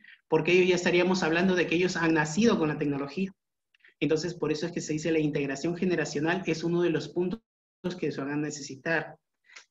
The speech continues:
Experiencia más tecnología, esa fusión tiene que ser uno de los pilares de las empresas. De esta manera vamos a conseguir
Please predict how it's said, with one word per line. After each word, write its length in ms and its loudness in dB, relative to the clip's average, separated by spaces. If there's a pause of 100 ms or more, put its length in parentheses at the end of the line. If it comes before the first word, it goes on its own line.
(140)
Experiencia 1040 2
más 320 0
tecnología, 840 0 (320)
esa 260 2
fusión 760 0 (260)
tiene 280 2
que 120 2
ser 400 0
uno 240 6
de 80 4
los 240 0
pilares 460 0
de 80 2
las 180 -2
empresas. 680 -10 (560)
De 220 4
esta 260 2
manera 440 4
vamos 280 0
a 80 -4
conseguir 640 0